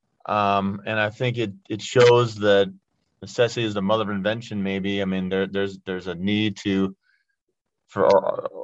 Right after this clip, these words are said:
manufacturers or whatnot are gonna have to find ways to improve their operations to address the problem. It's just the, the nature of the beast. I, I thought it was really interesting to hear discussion. I think it was Strattec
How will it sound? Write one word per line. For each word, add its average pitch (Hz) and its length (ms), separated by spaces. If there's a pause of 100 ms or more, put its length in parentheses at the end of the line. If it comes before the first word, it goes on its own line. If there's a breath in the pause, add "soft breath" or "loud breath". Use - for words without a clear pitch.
(480)
manufacturers 107 1000
or 98 80
whatnot 95 440
are 101 60
gonna 95 200
have 104 320
to 107 360
find 104 340
ways 98 260
to 98 100
improve 101 340
their 98 100
operations 92 720
to 90 100
address 87 280
the - 80
problem. 98 380
It's 78 120
just - 280
the, 80 280
the 78 100
nature 87 320
of 78 100
the 78 60
beast. 98 380 (720 soft breath)
I, 85 460
I 131 100
thought 165 220
it 123 40
was 123 120
really 135 160
interesting 104 600 (200)
to 110 100
hear 113 560
discussion. 101 640
I 95 140
think 98 180
it 95 60
was 87 180
Strattec 95 520